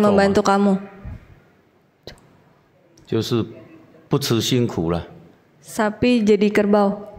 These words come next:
Speaker 2: 什么苦都愿意吃啊，因为他心情好啊。
Speaker 1: Eh,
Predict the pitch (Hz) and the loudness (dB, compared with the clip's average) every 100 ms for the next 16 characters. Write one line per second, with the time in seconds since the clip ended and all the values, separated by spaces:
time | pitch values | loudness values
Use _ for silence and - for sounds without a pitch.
0 | - - 147 185 185 - 190 185 185 180 | -18 -4 0 2 2 2 2 4 4 4
1 | 165 - 170 143 156 165 160 160 143 123 | 0 0 2 4 2 2 0 0 0 0
2 | 107 90 92 87 - - - - 220 208 | 0 0 0 -4 -10 -20 -18 -4 2 4
3 | 208 | 4